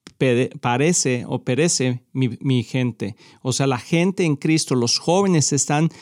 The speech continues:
pereciendo, están perdiendo su fe por falta de conocimiento. Y este evento es exactamente lo que hace. Andrew, antes de irnos a esta pausa,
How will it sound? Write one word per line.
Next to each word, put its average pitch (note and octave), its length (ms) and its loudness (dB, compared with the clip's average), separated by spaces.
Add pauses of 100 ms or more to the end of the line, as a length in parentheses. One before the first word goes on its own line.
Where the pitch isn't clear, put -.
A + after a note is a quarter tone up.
(240)
pereciendo, D3 800 4
están D3 320 0
perdiendo D#3+ 640 2
su E3 160 0
fe C3 420 2
por B2+ 260 0
falta C#3 440 0
de C3 100 2
conocimiento. C3+ 720 2 (260)
Y C#3+ 160 6
este F3+ 360 4
evento G3 640 4
es D3 200 2
exactamente E3 960 2
lo B2+ 180 2
que A#2+ 160 0
hace. A#2+ 320 -2 (380)
Andrew, F#3 460 4 (280)
antes F#3 360 4
de E3+ 100 6
irnos E3 420 4
a C#3+ 180 0
esta D3 280 0
pausa, C#3+ 500 2